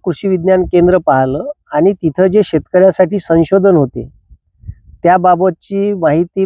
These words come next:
पवार साहेबांना दिली आणि आम-, असं कृषी विज्ञान केंद्र जे शेतकऱ्यासाठी उपयोगी आहे,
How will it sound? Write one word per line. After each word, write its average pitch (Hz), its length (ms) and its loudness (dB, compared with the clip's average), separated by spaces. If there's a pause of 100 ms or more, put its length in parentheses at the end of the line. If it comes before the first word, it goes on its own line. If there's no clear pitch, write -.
पवार 160 240 2
साहेबांना 175 420 0
दिली 151 300 0
आणि 175 220 0
आम-, 156 240 2 (180)
असं 220 260 0
कृषी 202 260 -2
विज्ञान 190 400 2
केंद्र 175 500 0
जे 165 180 -2
शेतकऱ्यासाठी 170 840 -2 (160)
उपयोगी 208 480 2
आहे, 147 160 0